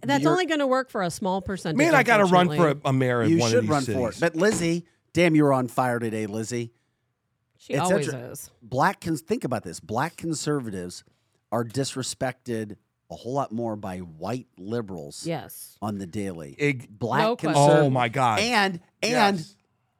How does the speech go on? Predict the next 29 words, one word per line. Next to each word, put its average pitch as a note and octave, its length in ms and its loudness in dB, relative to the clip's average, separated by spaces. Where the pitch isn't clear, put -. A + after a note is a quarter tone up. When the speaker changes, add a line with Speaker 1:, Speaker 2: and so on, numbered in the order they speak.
Speaker 2:
African G3+ 520 2
American F3 680 0
or A#2 100 -4
black C#3+ 460 0
liberals F#3+ 600 0
allow F3+ 760 2
white B2+ 460 2
liberals A#2 720 -4
to D#3 140 2
disrespect C#3+ 1080 -2
black C3+ 380 -2
conservatives A#2 880 -6
on B2+ 240 0
the A#2 80 -4
daily. G2+ 380 -6
Speaker 3:
Woo! B4+ 440 0
Speaker 1:
Yes, F#3+ 280 -6
they G#3 240 2
do. C#3 100 -8
Speaker 3:
Preach. C#3 200 -12
Speaker 2:
That A3+ 360 4
is E3 200 0
profound. D#3 540 -2
Think D#4+ 180 -2
about D#3 340 0
that. A2+ 180 -6
And G#3 120 -2
they D4 100 0
do. D4+ 480 2